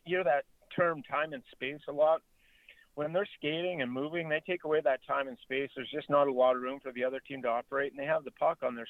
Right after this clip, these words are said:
stick all the time. They're doing stuff you haven't seen since the mid eighties goal scoring wise. If they do end up on the season with over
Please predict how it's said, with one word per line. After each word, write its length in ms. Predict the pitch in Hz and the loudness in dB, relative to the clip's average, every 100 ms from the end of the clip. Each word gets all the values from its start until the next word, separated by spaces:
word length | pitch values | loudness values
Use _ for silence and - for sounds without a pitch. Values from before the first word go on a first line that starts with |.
| - | -10
stick 220 | 165 160 - - - - - - - | -2 0 -2 -12 -20 -20 -20 -6 4
all 180 | 147 | 4
the 140 | 135 127 - | 4 -2 -6
time. 220 | 147 139 | -4 -2
They're 100 | 180 | -4
doing 260 | 262 262 165 - | -4 -4 -6 -2
stuff 200 | 180 175 | -2 0
you 100 | 160 | 2
haven't 240 | 160 147 - 143 | 2 0 -16 -12
seen 340 | 165 156 131 - _ _ _ _ _ _ _ _ - | -10 -10 -12 -16 _ _ _ _ _ _ _ _ -12
since 180 | 151 - | -12 -8
the 80 | 143 | -2
mid 200 | 151 147 | 0 2
eighties 340 | 135 170 147 - | 0 -2 -4 0
goal 200 | 143 170 | 0 0
scoring 400 | - 127 120 117 | -2 -2 -2 2
wise. 260 | 120 123 127 | 4 4 2
If 100 | 135 | -2
they 300 | 190 233 180 _ | 0 0 -2 _
do 220 | 156 190 | 0 4
end 260 | 160 160 170 | 4 4 2
up 160 | 160 - - | 2 0 -6
on 120 | 143 | -6
the 80 | 135 - | -8 -14
season 320 | 151 175 170 | -14 -10 -4
with 140 | 135 - _ _ _ _ - | -4 -6 _ _ _ _ 2
over 280 | 170 156 | 2 2